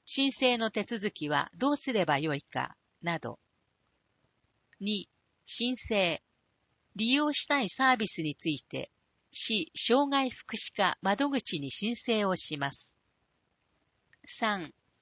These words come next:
児童支援利用計画案の作成依頼。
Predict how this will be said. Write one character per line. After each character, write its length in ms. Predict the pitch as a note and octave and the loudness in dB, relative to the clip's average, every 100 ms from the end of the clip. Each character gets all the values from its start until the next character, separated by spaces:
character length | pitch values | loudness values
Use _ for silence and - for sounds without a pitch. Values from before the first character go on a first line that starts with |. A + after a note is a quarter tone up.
| _ _ - - | _ _ -20 -8
児 180 | G#3 G#3+ | -4 0
童 260 | C#4+ D#4 D4+ | 0 2 0
支 240 | - C4+ | 0 0
援 300 | B3 E3+ C#3 D3 | 0 -2 -4 -2
利 140 | F#3+ | 2
用 220 | C#4 D4+ | 4 2
計 280 | - C#4+ C#4+ | 2 2 2
画 380 | - B3+ B3+ A3 | 2 0 2 2
案 220 | F3 D3 | 2 -2
の 180 | C#3 - | -4 -4
作 320 | - G3+ - | -2 -2 -2
成 340 | - C#4 C4 - | 0 4 4 2
依 140 | A#3+ | 0
頼。 260 | G3+ B2+ | 0 0